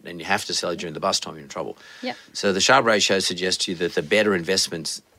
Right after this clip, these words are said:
Speaker 1: are those investments with less volatility, because over time they're less risky.
Speaker 2: Yep.
Speaker 1: And the Sharpe ratio applies a volatility factor to all asset classes.
Speaker 2: Yep.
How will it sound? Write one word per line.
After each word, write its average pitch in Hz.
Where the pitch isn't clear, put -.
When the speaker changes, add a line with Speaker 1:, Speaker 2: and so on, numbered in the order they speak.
Speaker 1:
are 87
those 92
investments 87
with 82
less 85
volatility, 78
because 95
over 90
time 90
they're 85
less 80
risky. 76
Speaker 2:
Yep. -
Speaker 1:
And 85
the 85
Sharpe 85
ratio 82
applies 85
a 85
volatility 82
factor 78
to 78
all 71
asset 73
classes. -
Speaker 2:
Yep. -